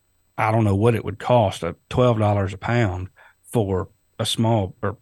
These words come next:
fifteen dollars a pound for a small pork chop that has great intramuscular marbling,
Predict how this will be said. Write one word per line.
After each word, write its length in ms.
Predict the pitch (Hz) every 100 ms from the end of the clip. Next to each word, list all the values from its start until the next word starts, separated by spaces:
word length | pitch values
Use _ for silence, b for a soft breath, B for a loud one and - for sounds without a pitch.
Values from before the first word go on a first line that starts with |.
| _
fifteen 380 | 143 143 107 98
dollars 300 | 95 95 92
a 60 |
pound 340 | 101 95 98 92
for 100 | 101
a 60 |
small 300 | - 123 110
pork 300 | 95 135 131
chop 260 | - 95 -
that 120 | 98
has 180 | 101 95
great 300 | 110 131 131
intramuscular 640 | 104 104 101 98 - 87
marbling, 600 | 95 120 123 95 95 98